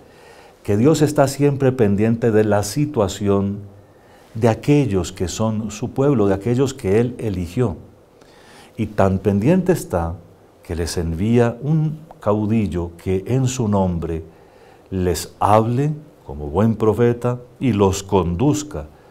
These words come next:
como buen pastor para una experiencia en la que comenzará a entenderse mejor el concepto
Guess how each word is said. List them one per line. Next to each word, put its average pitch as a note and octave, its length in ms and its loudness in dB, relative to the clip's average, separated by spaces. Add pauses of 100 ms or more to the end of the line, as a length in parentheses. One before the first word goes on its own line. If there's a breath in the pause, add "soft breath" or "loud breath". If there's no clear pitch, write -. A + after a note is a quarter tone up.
(160 soft breath)
como E2 300 -2
buen A#2+ 340 4
pastor F#2+ 580 -2 (600 loud breath)
para C3+ 460 2 (260)
una A2+ 240 2
experiencia G2 960 -2 (520 loud breath)
en G2+ 280 -2
la F#2+ 180 0
que G2+ 400 -2
comenzará A#2+ 760 0
a C3+ 60 0
entenderse A2+ 800 0
mejor F2 500 -4 (380 soft breath)
el F#2 180 -6
concepto F#2 800 -4